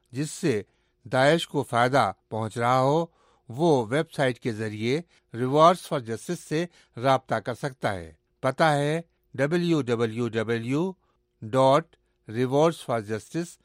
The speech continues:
ڈاٹ نیٹ۔ یا اس پتے پر ای میل سے بھی رابطہ کیا جا سکتا ہے، info at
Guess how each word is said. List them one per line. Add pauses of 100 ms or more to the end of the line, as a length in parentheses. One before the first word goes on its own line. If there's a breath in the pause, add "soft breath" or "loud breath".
(260)
ڈاٹ
نیٹ۔ (240)
یا
اس
پتے
پر (280)
ای
میل
سے
بھی (320)
رابطہ (200)
کیا
جا
سکتا
ہے، (420)
info (140)
at